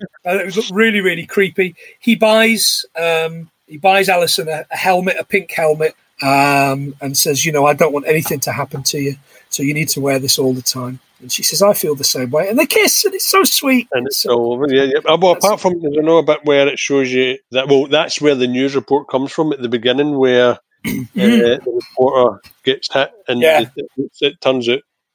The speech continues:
Speaker 1: Chad's still alive.
Speaker 2: Which opens it up very well for a uh, for a second one, but I'm, I'm really glad they haven't, if I'm
Speaker 1: Well,
Speaker 2: honest.
Speaker 1: they, they've, they've, they've tried, it's been sitting for several years, but apparently they've got a script for it, took it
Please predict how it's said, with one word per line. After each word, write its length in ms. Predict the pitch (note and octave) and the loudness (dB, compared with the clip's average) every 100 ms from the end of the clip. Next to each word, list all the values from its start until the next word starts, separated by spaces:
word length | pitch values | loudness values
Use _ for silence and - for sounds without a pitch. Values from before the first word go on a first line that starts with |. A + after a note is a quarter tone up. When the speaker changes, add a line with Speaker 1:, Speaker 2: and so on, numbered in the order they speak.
| _ | _
Speaker 1:
Chad's 360 | - B2 B2+ - | -2 0 0 -2
still 180 | - A#2 | 0 2
alive. 500 | A2+ A#2+ G3+ - - _ | 2 2 0 -4 -14 _
Speaker 2:
Which 180 | G3 G#3+ | 2 4
opens 460 | A#3+ D4+ D4 A#3 | 2 0 0 2
it 120 | G#3 A3+ | 2 2
up 280 | A#3 D3+ - _ - _ - | 0 0 -8 _ -20 _ -2
very 280 | F3 F3 | 0 0
well 280 | E3+ E3+ E3+ | 2 2 2
for 240 | E3 E3 D#3 | 0 -2 2
a 220 | D3+ C#3 _ _ _ _ - | 0 0 _ _ _ _ -10
uh, 280 | D3+ D3+ D3 - | -6 -4 -6 -6
for 160 | F3 | -4
a 40 | D#3 | 0
second 320 | - A3 G3 | 2 0 -2
one, 120 | D3+ | -6
but 100 | E3 | -2
I'm, 140 | F#3 F#3+ | -2 0
I'm 140 | G3+ | 0
really 260 | A3 A#3 G3 | 2 2 0
glad 260 | F#3 E3+ D3 | 0 0 0
they 80 | |
haven't, 320 | C#3+ C3+ A#2+ - _ _ | -2 -4 -12 -20 _ _
if 140 | - | -20
I'm 100 | B2+ | -10
Speaker 1:
Well, 200 | A#2+ E3+ | 2 4
Speaker 2:
honest. 140 | F3+ D#3+ | 4 4
Speaker 1:
they, 120 | E3+ | 2
they've, 280 | D3+ D3+ D3 | 2 0 0
they've, 180 | D3 - - | -2 -2 -4
they've 200 | C#3 - | -4 -2
tried, 340 | - D3+ E3+ | 0 0 0
it's 100 | C3+ | -4
been 140 | C#3 | -6
sitting 240 | B2 D#3+ C#3 | -2 -4 -2
for 120 | C#3+ | -6
several 300 | - C3+ B2 | -2 -2 -2
years, 240 | A#2+ C3 B2+ | -2 -2 0
but 140 | C#3+ - | -4 0
apparently 640 | C#3+ C#3+ D3+ C3+ B2+ B2 | 2 2 2 2 4 2
they've 180 | A#2+ A#2 | 0 -2
got 160 | C3 | -2
a 40 | A#2 | -4
script 320 | - F3 - | -2 -2 -2
for 140 | B2+ B2 | -2 -2
it, 80 | - _ | -2 _
took 260 | E3+ D#3+ | -2 0
it 120 | D3 | -2